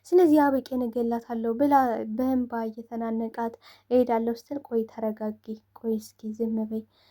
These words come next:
እንዴት እሷ ልታደርግ ትችላለች? እንዴት ተጠራጠረች?» ሲላት እሷም «እኔ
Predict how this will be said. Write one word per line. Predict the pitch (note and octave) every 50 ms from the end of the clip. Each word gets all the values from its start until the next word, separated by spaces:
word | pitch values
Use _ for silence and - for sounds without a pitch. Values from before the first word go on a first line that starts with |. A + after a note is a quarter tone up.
| _ _ -
እንዴት | C4 C4 B3 B3 A#3+ -
እሷ | - - - A#3 A3+
ልታደርግ | A3 A3 - A3 G#3+ G#3+ G#3+ A3 A3 -
ትችላለች? | _ - - - A3+ A3 A3 G#3+ A3 A3 - -
እንዴት | C4+ C#4 C#4 C4 -
ተጠራጠረች?» | - A3+ A3+ A3 A3 A3 A3 A3 - A3+ G#3+ A3 A3 -
ሲላት | - A#3+ A#3+ C4+ E4 - _ _ _ _ _ _ _ _ _ _ _ _ _ _ -
እሷም | E4 F#4 F4 - - E4+ E4 D#4 D#4 D4 C#4 C4 -
«እኔ | C4 C4+